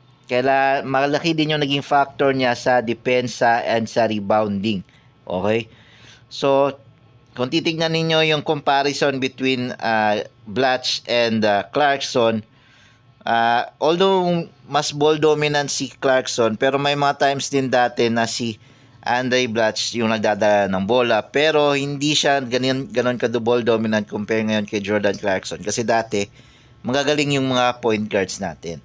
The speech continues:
Okay? And aside pa, ang laking tulong din talaga ni, ah, Andre Blatche in terms sa depensa at rebounding. Yan yung kulang sa atin ngayon. Kasi yung bigs natin na si Kai Soto, naging non-factor siya ngayon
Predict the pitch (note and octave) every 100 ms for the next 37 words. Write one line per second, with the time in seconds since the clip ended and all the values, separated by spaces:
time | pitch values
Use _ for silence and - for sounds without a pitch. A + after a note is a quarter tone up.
0 | - _ - E2 D#2+ F2+ G#2+ A#2 - -
1 | - - - - - - C3 D3+ D3 E3
2 | D#3+ E3+ D#3+ D#3 D3 D3 D3+ D3+ D3 C#3+
3 | C3+ C3+ C3+ B2+ B2+ C3 D3 C#3+ - -
4 | - - - A#2+ A#2+ A#2+ A#2 A2+ A2 -
5 | - - - - A#2+ C3+ C#3 C#3 C3 C3+
6 | B2+ - A#2+ A#2+ B2+ A#2 A#2+ A#2 A2+ A#2+
7 | A2+ G#2+ A2+ F#2+ - G#2+ G2 G#2 G2 G#2
8 | F#2 F2 A#2+ D#3 D#3 D#3+ D#3 D3+ - C3+
9 | C3+ C3+ B2+ - A#2+ A#2 A2+ G#2+ G2+ G2
10 | F#2+ C3+ - C#3 C3+ _ - _ _ _
11 | _ - D3 D3+ D3 F3 D3+ - D3+ D3
12 | C#3 C3 B2+ A#2+ - B2+ B2+ - A#2+ A2+
13 | - F#2 F#2 - - G2+ A2 B2+ B2+ B2
14 | A#2 A2+ A2+ A2 - - A2 G#2 G#2+ G2+
15 | F#2+ F#2 F2+